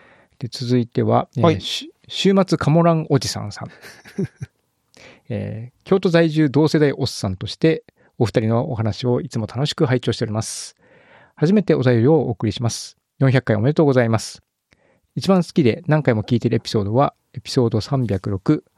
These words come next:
Speaker 1: 早寝早起きシフトの鹿児島に帰省していた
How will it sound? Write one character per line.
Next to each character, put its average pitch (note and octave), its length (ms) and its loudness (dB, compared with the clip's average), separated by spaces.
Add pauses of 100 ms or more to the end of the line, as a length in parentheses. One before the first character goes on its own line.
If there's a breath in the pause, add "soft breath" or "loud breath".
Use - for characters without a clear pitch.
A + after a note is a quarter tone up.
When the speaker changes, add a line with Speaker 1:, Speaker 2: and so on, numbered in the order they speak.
(320 soft breath)
Speaker 1:
早 E3+ 220 2
寝 E3 100 2
早 C3+ 300 2
起 - 80 -10
き C#3 100 -2
シ - 140 0
フ - 120 -2
ト - 280 -6
の D#3 180 0 (200)
鹿 B2+ 140 -4
児 D#3+ 100 4
島 E3 160 2
に D3+ 100 0
帰 - 80 -14
省 - 60 -12 (180)
し B2+ 100 -2
て C3+ 100 0
い B2 60 0
た - 220 0